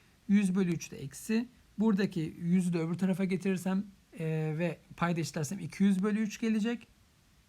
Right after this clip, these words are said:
E, buradan o zaman U initial,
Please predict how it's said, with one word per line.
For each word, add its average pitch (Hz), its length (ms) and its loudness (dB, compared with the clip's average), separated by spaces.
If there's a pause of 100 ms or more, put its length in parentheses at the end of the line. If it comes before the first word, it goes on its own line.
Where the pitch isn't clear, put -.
(1000)
E, 160 60 0 (440)
buradan 226 300 4
o 214 40 4
zaman 220 260 2
U 220 200 2
initial, 226 300 2